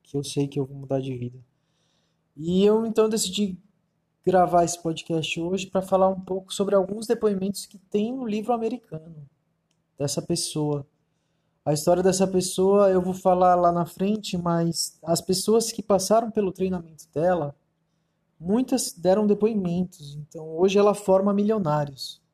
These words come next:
independente do ramo que os, que as pessoas estão. Seja no ramo imobiliário, seja no ramo, tem vários ramos, tá? Ramo de serviço. Então, não é empresa de marketing multinível isso aqui, não é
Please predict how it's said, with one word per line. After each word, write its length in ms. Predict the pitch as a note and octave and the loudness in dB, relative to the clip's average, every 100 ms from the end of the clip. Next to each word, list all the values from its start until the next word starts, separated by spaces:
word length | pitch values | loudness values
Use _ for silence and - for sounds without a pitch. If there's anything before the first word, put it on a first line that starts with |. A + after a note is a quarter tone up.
| _ _ _ _ - | _ _ _ _ -10
independente 640 | D#3+ F3 F3+ E3+ F#3 F#3 | -4 -2 0 0 -2 -2
do 100 | F3+ | -2
ramo 320 | F3+ E3 E3+ D#3 | -2 -2 -6 -8
que 140 | - | -12
os, 300 | D3+ - - | -12 -12 -14
que 80 | - | -12
as 80 | D3 | -10
pessoas 420 | - C#3+ D3+ D3 | -10 -8 -6 -6
estão. 340 | D3 - C3 C3+ _ _ _ | -8 -10 -12 -14 _ _ _
Seja 280 | - D#3 E3 | -8 -4 -2
no 120 | D#3 | -2
ramo 220 | D3+ D#3 | -4 -6
imobiliário, 720 | D#3 D3+ D3+ C#3 C3+ D3+ C#3 | -8 -12 -6 -2 2 2 0
seja 360 | C3+ - D3 D#3 | -4 -8 -6 -4
no 120 | D3+ | -6
ramo, 320 | C#3 D3 D3 C#3+ _ _ | -6 -8 -10 -18 _ _
tem 140 | - G3+ | -4 2
vários 340 | A3 C4+ - | 2 0 -4
ramos, 280 | - - - | -10 -12 -14
tá? 140 | D3+ | -10
Ramo 240 | C#3+ C#3 D3 | -8 -10 -14
de 80 | |
serviço. 680 | - D#3+ C#3 B2+ D3 - - _ _ _ _ _ | -8 -8 -8 -12 -14 -14 -14 _ _ _ _ _
Então, 140 | D#3 | -2
não 160 | F3 G#3 | 2 4
é 140 | G3 | 4
empresa 340 | G3 F3 D#3 D#3+ | 2 -2 -2 -2
de 80 | |
marketing 440 | D3+ D3+ D3+ D3 C#3+ | -2 -4 -6 -10 -12
multinível 540 | C#3+ - C3+ C#3+ D3 | -12 -14 -14 -16 -14
isso 160 | C3+ - | -14 -16
aqui, 220 | B2 C3 | -20 -20
não 340 | C#3 C#3 D3 | -16 -14 -6
é 440 | C#3+ D3 D3 C3 | -2 0 0 -2